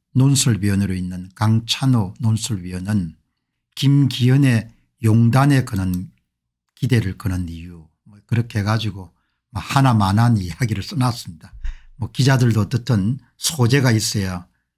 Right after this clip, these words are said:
그렇게 넓게 글을 써야 되지 않습니까? 그러면 소재를 발굴하는 것이 굉장히 힘든 일이니까 강찬호 논설위원의 결론은 김기현 씨가 결단을 잘 내려야 다가오는 총선에서도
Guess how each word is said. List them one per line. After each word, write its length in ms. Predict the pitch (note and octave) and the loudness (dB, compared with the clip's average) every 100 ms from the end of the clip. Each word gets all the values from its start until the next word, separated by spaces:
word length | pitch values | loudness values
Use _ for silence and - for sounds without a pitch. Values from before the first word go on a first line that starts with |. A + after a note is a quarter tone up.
| _ | _
그렇게 300 | - - - | -12 -12 -12
넓게 580 | F2+ G2 A2 A2 A3 - _ | -6 0 0 0 -4 -6 _
글을 460 | - B2 B2+ B2 C3 _ | -2 2 4 2 -2 _
써야 380 | - C#3+ D3+ A#2+ | -4 2 2 2
되지 180 | F2+ | -2
않습니까? 640 | E2+ E2 - F2 F2 G2 B2 - - - - - | -6 -8 -12 -16 -12 -10 -2 2 2 0 -6 -6
그러면 220 | G#2 F#2+ | -4 -4
소재를 500 | - A#2+ A2+ B2 A#2 | -4 0 2 2 2
발굴하는 520 | A#2 A2+ A2+ G2 F2+ | 2 2 2 -2 -6
것이 200 | E2+ - | -10 -12
굉장히 480 | - G2+ F#2+ F2+ E2 _ _ _ | -6 -4 -4 -8 -12 _ _ _
힘든 440 | - C3+ C3 A#2+ | -6 0 2 2
일이니까 580 | F#2 F#2 F2+ - F#2+ E2+ _ _ _ _ _ A#2 | 0 -6 -14 -12 -12 -12 _ _ _ _ _ -10
강찬호 440 | - A#2 A#2 C3+ C3 | 0 0 2 4 4
논설위원의 680 | C3+ C#3+ - G#2+ A2+ A2 | 4 2 0 0 0 0
결론은 680 | - C3 C3 B2 B2+ F#2+ - _ _ _ _ _ _ | 0 2 4 4 2 0 -4 _ _ _ _ _ _
김기현 380 | - A2+ A2+ C3+ | -2 2 4 2
씨가 500 | B2+ C3 A#2 B2 - _ _ _ _ _ _ | 2 0 0 -2 -4 _ _ _ _ _ _
결단을 440 | - C3 B2+ C3+ A2+ | 0 0 2 2 2
잘 240 | G2+ G2 | 0 2
내려야 580 | A2 C#3 G#2 F2+ F#2+ - _ _ _ _ _ | 2 2 0 -2 -6 -8 _ _ _ _ _
다가오는 480 | G#2+ A2 G2+ F2+ F2 | 0 2 2 -2 -4
총선에서도 960 | - G2+ - A#2+ G2+ - - A2 A#2 | -2 -2 0 0 0 -4 -6 -6 -8